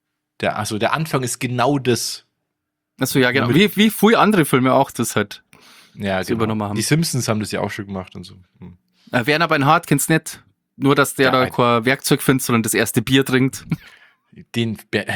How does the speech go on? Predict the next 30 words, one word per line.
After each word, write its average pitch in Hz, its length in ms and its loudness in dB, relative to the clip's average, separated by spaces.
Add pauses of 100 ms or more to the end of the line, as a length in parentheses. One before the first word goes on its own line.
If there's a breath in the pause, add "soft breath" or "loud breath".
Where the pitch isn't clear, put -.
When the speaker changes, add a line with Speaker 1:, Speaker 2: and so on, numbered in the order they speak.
(100)
Speaker 1:
Werner 147 280 2
Beinhardt 120 640 0
war, 107 300 0
als 107 240 -6
ich, - 160 -14
als - 160 -6
der 104 100 2
rauskam, 107 480 0
mein 101 160 -2
Lieblingsfilm. 110 840 -6 (880)
Den 117 160 0
hab 131 120 0
ich - 320 -6 (580)
wahrscheinlich 120 500 -6 (100)
hundert 151 320 0
Mal 107 220 2
gesehen 85 340 -10
oder 95 140 -20
so. - 180 -20 (480)
Den 117 60 -8
hab 117 80 -2
ich 123 80 -8
mir 135 60 2
eine 135 100 4
Zeit 131 220 -2
lang 127 120 -2
auch 113 120 2
jeden 123 320 -2
Tag - 280 -4
angeschaut. - 400 -14